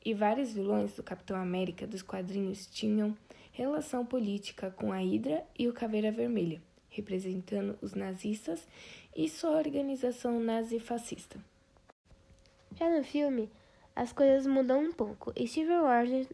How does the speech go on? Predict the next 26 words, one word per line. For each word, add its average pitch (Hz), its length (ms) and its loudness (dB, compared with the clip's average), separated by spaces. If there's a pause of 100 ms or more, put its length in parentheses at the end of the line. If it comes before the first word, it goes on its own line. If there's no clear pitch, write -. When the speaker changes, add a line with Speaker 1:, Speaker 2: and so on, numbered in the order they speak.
Speaker 2:
era 247 200 0
mó 254 180 0
magro 240 420 -2 (300)
e 262 60 0
nem 277 160 4
conseguia 277 560 2
entrar 269 240 0
no 254 80 4
exército 233 460 2
por 233 140 -6
vários 269 280 2
problemas 262 480 2
de - 60 -18
saúde, 233 540 2 (360)
mas 262 180 0
com 285 480 2 (380)
um 269 120 2
experimento 254 640 2
que 269 300 -4
Abraham 277 480 2
Skinny, 240 540 -4 (360)
um 247 60 -14
cientista 285 380 2
alemão 269 480 4
que - 160 -14 (100)
criou 269 560 4